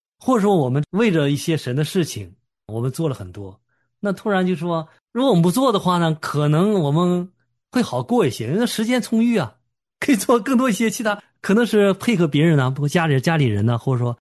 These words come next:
其他人的一些事情。但是因为这些事情耽误一下，可能带来不好的一些影响。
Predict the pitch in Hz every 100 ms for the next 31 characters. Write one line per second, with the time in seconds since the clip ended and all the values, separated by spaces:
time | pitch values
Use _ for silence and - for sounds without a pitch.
0 | _ - 147 139 110 113 107 120 - 113
1 | - 101 _ _ _ _ 147 147 170 156
2 | 160 170 143 135 160 131 95 - 92 -
3 | _ _ _ _ - 120 123 127 117 131
4 | - 98 101 - 87 98 - -